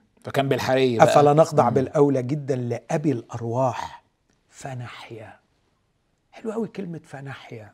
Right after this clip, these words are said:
Speaker 1: مم.
Speaker 2: كأنه يقول، عايز يقول: "يا ابني، بدون التأديب ده اللي انت عايشه ده مش حياة.
Speaker 1: مم.
Speaker 2: اللي انت عايشه ده نسخة ممسوخة من المسيحية. يا ابني، انت ما جربتش تبقى شبه يسوع.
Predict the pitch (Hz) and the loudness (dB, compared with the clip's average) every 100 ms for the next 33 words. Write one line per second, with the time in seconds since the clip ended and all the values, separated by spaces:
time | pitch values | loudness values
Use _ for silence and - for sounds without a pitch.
0 | _ 120 113 110 _ _ _ _ _ - | _ -16 -16 -18 _ _ _ _ _ -12
1 | 220 240 262 196 202 196 202 151 156 180 | -6 -4 -4 -4 -4 -4 -6 -8 -8 -8
2 | 175 156 - 156 165 147 127 - _ - | -8 -12 -10 -10 -8 -10 -10 -16 _ -10
3 | 131 156 190 147 - 127 131 139 139 131 | -6 -4 -4 -8 -10 -10 -10 -6 -4 -4
4 | 156 143 117 151 - 117 123 127 _ _ | -4 -4 -2 -2 -2 -6 -8 -10 _ _
5 | _ - - 117 143 _ _ _ _ _ | _ -20 -18 -18 -18 _ _ _ _ _
6 | _ 123 _ _ _ _ _ _ _ _ | _ -20 _ _ _ _ _ _ _ _
7 | - 175 277 - 151 220 165 139 190 - | -2 0 0 0 -2 -2 -4 -8 -10 -6
8 | 156 196 - - 160 - _ _ _ - | -4 -4 -6 -12 -12 -14 _ _ _ -10
9 | 135 139 123 - 214 - 139 135 135 120 | -6 -6 -6 -6 -8 -6 -8 -6 -8 -10
10 | 117 120 - 143 151 _ _ _ _ _ | -12 -16 -16 -16 -16 _ _ _ _ _
11 | _ _ _ _ - 262 269 220 208 196 | _ _ _ _ 2 2 2 0 0 -2
12 | 165 147 143 180 - 139 139 131 - 143 | -4 -4 -4 -6 -10 -10 -10 -10 -10 -8
13 | 127 117 - 131 | -8 -10 -12 -18